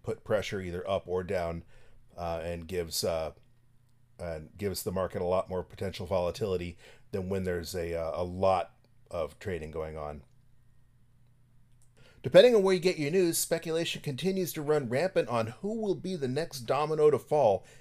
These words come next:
in nation-state adoption of Bitcoin as legal tender. Speculation is that Panama might be next, or Paraguay might be next, or even Ukraine might be next, with headlines stating that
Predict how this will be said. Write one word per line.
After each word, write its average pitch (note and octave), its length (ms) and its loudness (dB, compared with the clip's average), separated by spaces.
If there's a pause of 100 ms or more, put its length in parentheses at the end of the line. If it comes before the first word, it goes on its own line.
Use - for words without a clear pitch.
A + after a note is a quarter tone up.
in A2+ 220 -2
nation-state C3 560 -2
adoption A#2 480 0
of G2+ 160 -6
Bitcoin G#2+ 400 -4
as F#2 200 -6
legal A2+ 260 -4
tender. G2+ 380 -4 (760)
Speculation B2 640 0
is A2 180 -2
that - 360 -4
Panama F3 560 2 (440)
might F3+ 280 0
be G3 100 0
next, F3+ 520 -2 (320)
or F#2 280 2
Paraguay E3+ 640 4
might F#3 240 0
be F3+ 100 0
next, F#3 400 -2 (380)
or C3 100 4
even G#3+ 300 4
Ukraine D3+ 500 0
might G#2 180 0
be G2+ 120 -2
next, F#2+ 340 -2
with G2+ 120 -4
headlines A#2+ 420 -2
stating A#2+ 340 -2
that G2 300 0